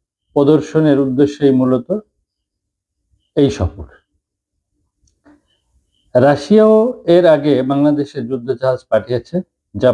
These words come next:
প্রমাণ করে বাংলাদেশ এখন বিশ্ব পরাশক্তির কাছে কৌশলগত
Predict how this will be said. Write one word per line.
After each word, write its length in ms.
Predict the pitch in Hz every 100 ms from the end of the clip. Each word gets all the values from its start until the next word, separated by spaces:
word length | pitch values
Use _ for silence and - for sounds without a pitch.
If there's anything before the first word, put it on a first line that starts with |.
| -
প্রমাণ 280 | 139 143 147 143
করে 160 | 117 117
বাংলাদেশ 380 | 117 127 123 127 -
এখন 160 | 123 127 113
বিশ্ব 200 | 120 - 143 -
পরাশক্তির 640 | 131 127 - - - 135 -
কাছে 240 | 107 - - _ _ _ _ _ _
কৌশলগত 680 | 160 165 185 180 170 165